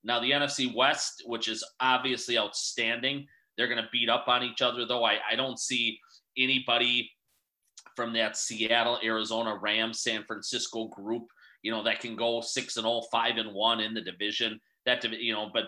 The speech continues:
but I could see any of those four teams, Gary, making a run to the Super Bowl. That's how good that division is. The, the Saints showed people a lot yesterday. You know, the problem for Green Bay, Gary, is if they can't get their stuff figured out quickly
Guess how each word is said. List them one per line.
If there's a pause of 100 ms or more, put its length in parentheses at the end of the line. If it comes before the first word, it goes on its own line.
but
I
could
see (380)
any
of
those
four
teams,
Gary,
making
a
run
to
the
Super
Bowl. (260)
That's
how
good
that
division (140)
is. (340)
The, (140)
the
Saints
showed
people
a
lot
yesterday. (260)
You
know,
the
problem
for
Green
Bay,
Gary,
is
if
they
can't
get
their
stuff
figured
out
quickly